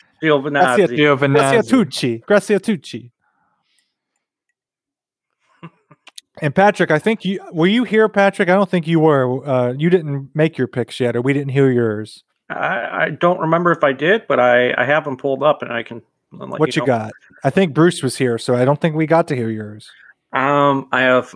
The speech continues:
Speaker 1: uh, Bottas, um,
Speaker 2: Yeah.
Speaker 1: Vettel,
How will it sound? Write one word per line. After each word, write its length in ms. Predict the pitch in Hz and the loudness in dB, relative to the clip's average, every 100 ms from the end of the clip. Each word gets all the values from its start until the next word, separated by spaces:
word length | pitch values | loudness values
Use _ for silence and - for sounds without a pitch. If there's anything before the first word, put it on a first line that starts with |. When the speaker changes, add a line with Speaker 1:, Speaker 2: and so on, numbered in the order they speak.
| - | -2
Speaker 1:
uh, 280 | 117 107 - | 0 0 0
Bottas, 760 | 120 147 180 180 190 - - - _ _ _ _ _ | -2 0 0 0 -2 -8 -20 -20 _ _ _ _ _
um, 500 | 107 107 104 104 202 277 | -2 2 2 -2 -8 -8
Speaker 2:
Yeah. 260 | 202 - - - - | -8 -8 -14 -10 0
Speaker 1:
Vettel, 440 | 117 117 165 - | 2 2 2 -2